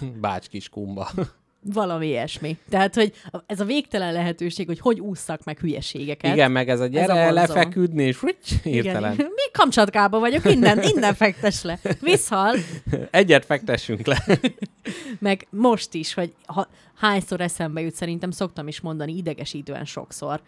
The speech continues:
Speaker 2: Tehát, hogy egy olyan emberhez képest, aki tudja, hogy ez képtelenség, idegesítően sokszor mondom azt, hogy de jó lenne haza teleportálni innen.
Speaker 1: Ó, igen.
Speaker 2: Egyszerűen nem érti meg a kis agyam, hogy ez nem, ez nem,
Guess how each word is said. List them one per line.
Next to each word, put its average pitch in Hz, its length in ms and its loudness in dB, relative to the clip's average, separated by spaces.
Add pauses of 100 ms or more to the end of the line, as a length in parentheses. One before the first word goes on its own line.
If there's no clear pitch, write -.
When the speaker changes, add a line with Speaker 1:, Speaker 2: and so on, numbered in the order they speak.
(160)
Speaker 2:
Tehát, 175 160 -10
hogy 165 120 -6
egy 165 140 -4
olyan 214 220 0
emberhez 156 440 -4
képest, 156 380 -10
aki 160 140 -8
tudja, 180 300 -8
hogy 143 160 -6
ez 131 120 -10
képtelenség, 151 880 -8
idegesítően 156 640 -8
sokszor 156 420 -10
mondom 143 300 -8
azt, 160 200 -8
hogy 135 140 -12 (340)
de 156 100 -6
jó 170 120 -2
lenne 165 220 -2
haza 156 240 -4
teleportálni 160 800 -4
innen. 110 300 6
Speaker 1:
Ó, 113 360 8
igen. 95 340 -2
Speaker 2:
Egyszerűen 262 320 -4
nem 285 140 2
érti 175 280 -2
meg 160 160 -2
a - 20 -2
kis 175 220 -4
agyam, 156 220 -6
hogy 180 140 -2
ez 196 120 2
nem, 202 320 -2 (240)
ez 220 200 -6
nem, 202 120 -4